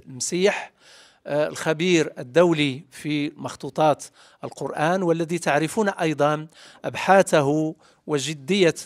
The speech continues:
العمل الذي يقوم به في مجال، آه، اختصاصه. آه، بالطبع لم نرد لهذا اللقاء أن يكون مفتوحًا للجميع، ولم نعلن عنه، آه، يعني بشكل،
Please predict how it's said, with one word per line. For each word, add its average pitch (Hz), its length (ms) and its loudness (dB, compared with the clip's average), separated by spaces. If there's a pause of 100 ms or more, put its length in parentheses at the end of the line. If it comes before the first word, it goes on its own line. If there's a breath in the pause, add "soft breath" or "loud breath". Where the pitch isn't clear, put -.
(360 soft breath)
العمل 160 500 2
الذي 156 400 -2
يقوم 160 400 0
به 151 380 0
في 160 120 -8
مجال، 151 560 4 (480 loud breath)
آه، 156 280 2
اختصاصه. 160 840 2 (600 loud breath)
آه، 156 180 4
بالطبع 151 440 4
لم 202 300 2
نرد 185 440 2 (580 soft breath)
لهذا 156 360 0
اللقاء 160 460 -2
أن 160 80 -6
يكون 160 540 -4 (420 soft breath)
مفتوحًا 165 760 -2 (400 loud breath)
للجميع، 151 720 0
ولم 180 320 2
نعلن 170 480 -2
عنه، 170 600 0 (340 soft breath)
آه، 156 240 -2
يعني 151 360 -6
بشكل، 160 680 -4